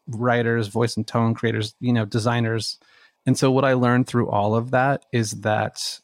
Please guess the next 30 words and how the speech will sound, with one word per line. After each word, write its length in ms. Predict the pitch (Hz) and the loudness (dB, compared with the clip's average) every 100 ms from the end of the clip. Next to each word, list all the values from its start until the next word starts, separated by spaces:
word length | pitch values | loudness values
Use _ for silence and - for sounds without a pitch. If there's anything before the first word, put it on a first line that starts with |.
| - | -2
there's 160 | 135 | 2
a 60 | 147 | 4
lot 240 | 120 113 | 2 2
of 120 | 107 107 | -2 -6
junk 400 | - 110 107 - - | -6 -2 -2 -4 -4
information 760 | 113 117 110 104 - 135 135 | -2 0 0 0 2 4 4
that 140 | 127 104 | 2 0
a 80 | |
company 680 | - - 110 110 107 104 107 - - | -2 -4 -2 -2 -2 -2 -6 -10 -14
carries 340 | - 101 101 - | -6 -6 -4 -8
around. 500 | - - - - - _ | -8 -8 -10 -12 -16 _
They 160 | 117 113 | -2 0
just, 260 | 120 - | -2 0
these 200 | 123 113 | 0 0
beliefs, 760 | - 120 120 117 - - - 123 | 0 0 0 -2 -4 -6 -2 -2
like, 120 | 113 | 0
there's 120 | 127 | 0
this 140 | 131 | 0
kind 160 | - 131 | 0 0
of, 200 | 113 - | -2 -4
this, 240 | 131 113 - | -4 -4 -4
this 180 | 123 - | -6 -2
story 260 | 123 117 | 0 2
I 60 | 113 | 2
tell 240 | - 117 | 0 0
a 20 | |
lot 220 | 113 117 - | 2 0 0
that 100 | 117 | 0
I 40 | |
love. 480 | 110 113 117 110 | 2 0 0 -2